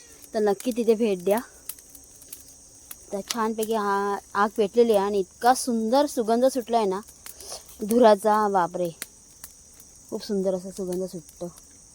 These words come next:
जेव्हा आपण असं रान जाळतो किंवा शेणी जाळतो, आग पेटवतो चुलीमध्ये,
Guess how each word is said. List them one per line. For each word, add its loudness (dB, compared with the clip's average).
जेव्हा -2
आपण -2
असं -2
रान 2
जाळतो 0
किंवा -2
शेणी 0
जाळतो, -2
आग -4
पेटवतो -4
चुलीमध्ये, -4